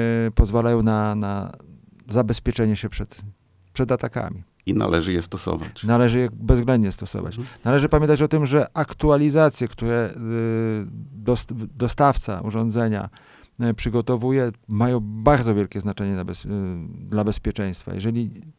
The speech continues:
Speaker 1: pominiemy aktualizację, jeżeli zaczniemy, przestaniemy aktualizować telefon, w pewnym momencie ilość problemów, ilość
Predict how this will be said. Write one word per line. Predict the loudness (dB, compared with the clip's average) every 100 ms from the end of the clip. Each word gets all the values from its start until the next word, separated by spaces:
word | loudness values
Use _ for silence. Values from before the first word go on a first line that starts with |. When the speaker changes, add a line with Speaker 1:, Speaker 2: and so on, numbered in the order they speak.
| -2
Speaker 1:
pominiemy | 2 2 2 2 2 -2 -6
aktualizację, | -10 -4 -2 0 2 0 0 -2
jeżeli | -2 -2 -2
zaczniemy, | -2 -2 -4 -2 -2 -4 -8 -20 -20 -12 -2
przestaniemy | 2 4 4 2
aktualizować | 2 2 2 2 0
telefon, | -2 -2 -2 -4 -8 -20 _ _
w |
pewnym | 2 4 4
momencie | 4 2 2 -2
ilość | 0 2 2 0 -2 -10 -10 -10 -14 _ 2
problemów, | 4 4 2 4 4 2 0 -2
ilość | -2 -2 -4